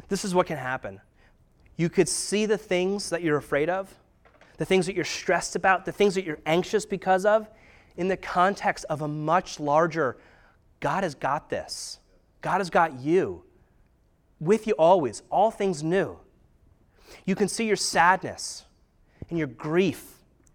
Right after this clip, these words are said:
and your suffering as real, as painful, as deep, but listen, as transient, as temporary, as coming to an end, because there will be a day where every tear is wiped away from every eye.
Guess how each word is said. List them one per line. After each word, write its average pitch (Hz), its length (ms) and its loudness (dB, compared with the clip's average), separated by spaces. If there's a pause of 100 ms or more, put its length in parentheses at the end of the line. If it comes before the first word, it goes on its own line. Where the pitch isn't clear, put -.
(220)
and 151 100 0
your 160 100 4
suffering 147 760 0 (380)
as 123 160 -8
real, 202 440 0 (760)
as - 100 -18
painful, - 560 -4
as - 120 -20
deep, 226 400 -6 (720)
but 170 80 -8
listen, 175 280 -4 (460)
as 151 160 -10
transient, 131 760 -10 (1400)
as 151 160 -10
temporary, 107 680 -8 (420)
as 151 200 2
coming 190 580 0 (300)
to 175 180 -2
an 160 100 0
end, 151 340 0
because 135 200 -8
there 156 120 0
will 180 120 4
be 190 160 0
a 180 40 -2
day 185 180 0
where 160 160 2
every 170 240 -2
tear 190 240 -4
is 160 100 -8
wiped 170 260 -6
away 160 200 -6
from 151 160 -10
every 151 240 -4
eye. 151 320 -10